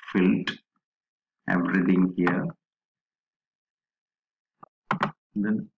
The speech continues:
submit it. Attendance response has been submitted and assignment has marked as. Now you can see the assignment has been submitted in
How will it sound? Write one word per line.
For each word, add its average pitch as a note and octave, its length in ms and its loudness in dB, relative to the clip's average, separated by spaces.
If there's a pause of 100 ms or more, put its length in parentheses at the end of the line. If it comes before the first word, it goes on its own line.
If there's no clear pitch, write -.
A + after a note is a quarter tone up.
(240)
submit F2+ 440 2
it. F2 200 -10 (640)
Attendance G2 580 2 (420)
response G2 580 -2
has G2 260 -6
been - 100 -6
submitted F#2+ 540 -4
and E2+ 240 0 (360)
assignment E2+ 480 -6
has D#2 160 -8 (140)
marked G1+ 240 -6 (760)
as. D#3 200 -2 (560)
Now A2+ 140 0
you A2 220 0
can A2+ 180 0
see F#2+ 480 0 (180)
the - 140 -4
assignment - 560 4
has - 240 0
been G2+ 140 0
submitted F#2+ 580 2 (120)
in F#2 280 2